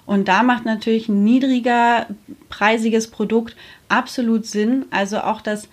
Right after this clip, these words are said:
Einstiegslevel im Grunde für das Produkt, äh, besonders niedrig zu setzen. Nicht das High-End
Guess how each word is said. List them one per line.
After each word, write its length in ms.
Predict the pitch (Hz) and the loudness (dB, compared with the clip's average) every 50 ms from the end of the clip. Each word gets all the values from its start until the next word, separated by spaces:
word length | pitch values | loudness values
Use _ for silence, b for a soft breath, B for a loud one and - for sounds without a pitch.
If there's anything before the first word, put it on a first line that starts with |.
| b b b b b b b b b | b b b b b b b b b
Einstiegslevel 1120 | - 226 226 285 330 320 320 - - 277 277 254 262 - - 220 214 226 240 262 277 269 | -2 0 2 2 2 0 0 -2 -2 0 0 0 -2 -4 -4 0 0 2 2 2 0 0
im 200 | 240 240 240 233 | 0 0 -2 -2
Grunde 440 | 220 226 233 247 247 240 233 226 226 | -2 -2 0 0 0 0 0 0 -2
für 260 | 226 - - - 302 | -4 -4 -2 -2 0
das 240 | 311 320 294 277 - | 2 2 2 0 -2
Produkt, 680 | - - - 233 220 226 226 262 302 - - - - - | -6 -10 -6 -6 -2 0 0 -2 -2 -4 -8 -18 -12 -6
äh, 320 | 226 220 220 220 220 226 226 | -2 0 0 2 2 0 -2
besonders 580 | - 185 185 208 202 220 233 247 254 240 233 - | -4 -4 -4 -2 0 0 2 2 2 2 2 2
niedrig 400 | 240 254 294 294 285 247 226 233 | 4 4 4 2 0 -4 -6 -8
zu 120 | - 208 | -10 -8
setzen. 420 | 190 190 190 185 185 - - 208 202 | -6 -4 -4 -4 -6 -6 -2 0 0
Nicht 280 | 208 233 226 - - | 0 0 -2 -4 -6
das 280 | 214 214 214 - - - | -8 -8 -8 -10 -8 -2
High-End 760 | 220 220 226 247 269 240 - - 214 220 233 233 240 233 233 | 0 2 4 4 2 2 0 -2 0 2 2 2 0 0 -4